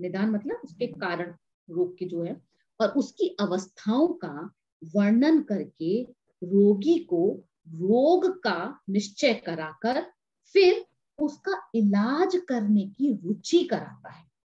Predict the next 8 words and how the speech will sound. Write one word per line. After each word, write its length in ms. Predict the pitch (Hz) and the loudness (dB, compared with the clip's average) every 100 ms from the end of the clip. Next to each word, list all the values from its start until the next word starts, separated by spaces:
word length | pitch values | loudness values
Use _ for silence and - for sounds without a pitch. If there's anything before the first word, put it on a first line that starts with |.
| _ _ _ _ _ _ _ _ | _ _ _ _ _ _ _ _
उसी 360 | 285 285 - 415 466 | -4 0 4 6 6
प्रकार 640 | 247 208 180 165 202 - _ _ _ - | 0 -4 -6 -4 -6 -8 _ _ _ -18
यहाँ 760 | 160 220 220 277 202 202 - _ _ _ | -2 0 2 0 0 -4 -10 _ _ _
संसार 720 | _ 233 214 202 - 226 226 240 | _ 0 2 2 -2 -2 -2 -2
का 200 | - 180 | -2 -2
निदान 760 | 151 151 165 202 269 370 370 _ _ _ _ | -2 -4 -2 -2 0 -2 -4 _ _ _ _
तथा 240 | 226 214 233 | -12 -10 -14
उसकी 540 | - 233 - 254 - | -10 -12 -10 -12 -12